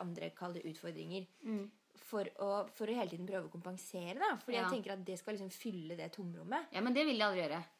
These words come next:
Speaker 1: Og så gjør det ikke det, og
Speaker 2: Nei.
Speaker 1: så blir jeg på en måte skuffet, og så går jeg inn i noe nytt.
Speaker 2: Ja.
Speaker 1: Men det kan, da
Speaker 2: Men
Speaker 1: blir det
Speaker 2: det
Speaker 1: sånn
Speaker 2: kan du
Speaker 1: derre
Speaker 2: ikke.
Speaker 1: Nei, for da blir det jo helt sånn der hvileløs tilværelse, og det går jo ikke.
Speaker 2: Nei, det går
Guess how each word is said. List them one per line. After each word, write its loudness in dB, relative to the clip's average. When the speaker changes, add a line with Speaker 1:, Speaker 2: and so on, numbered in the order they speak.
Speaker 1:
Og 4
så 2
gjør 6
det 2
ikke 0
det, 6
og 2
Speaker 2:
Nei. 6
Speaker 1:
så 4
blir 4
jeg 2
på -8
en -2
måte -2
skuffet, 4
og 0
så 0
går 6
jeg 6
inn 4
i 6
noe 2
nytt. -2
Speaker 2:
Ja. 0
Speaker 1:
Men 2
det 2
kan, 2
da 8
Speaker 2:
Men 10
Speaker 1:
blir 6
det -
Speaker 2:
det 8
Speaker 1:
sånn 6
Speaker 2:
kan 8
du 6
Speaker 1:
derre 2
Speaker 2:
ikke. -2
Speaker 1:
Nei, 2
for -2
da 10
blir 4
det 2
jo 4
helt 0
sånn -2
der 2
hvileløs -2
tilværelse, -4
og 0
det 2
går -6
jo -4
ikke. -2
Speaker 2:
Nei, 0
det 2
går 4